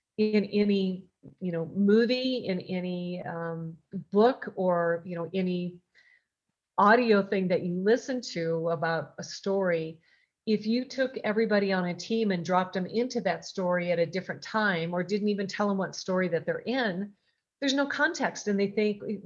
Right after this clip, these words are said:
"This is ridiculous. It's chaos. It doesn't matter. I don't know why we're here."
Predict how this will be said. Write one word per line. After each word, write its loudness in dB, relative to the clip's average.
"This -2
is 0
ridiculous. -2
It's -6
chaos. 2
It 0
doesn't 0
matter. 6
I 0
don't -2
know -2
why 2
we're -2
here." 2